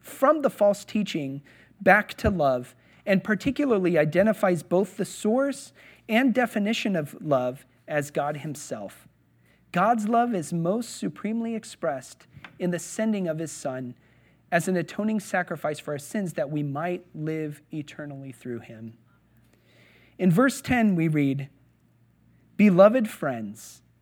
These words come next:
agapetoi is what it says in Greek. "Agapetoi, beloved friends, let us love one another because love is from God. And everyone who loves has God as his father and knows God.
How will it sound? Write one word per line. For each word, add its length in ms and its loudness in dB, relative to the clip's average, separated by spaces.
agapetoi 840 -4
is 160 -12
what 120 -8
it 100 -14
says 260 -10
in 120 -8
Greek. 420 -12
"Agapetoi, 840 2
beloved 520 4
friends, 420 -2
let 160 4
us 220 -2
love 480 6
one 180 4
another 460 4
because 420 -2
love 540 6
is 400 -2
from 300 -4
God. 420 -8
And 300 6
everyone 460 4
who 160 0
loves 480 6
has 240 -2
God 240 2
as 100 -6
his 160 -6
father 320 -4
and 180 -4
knows 300 -2
God. 340 -10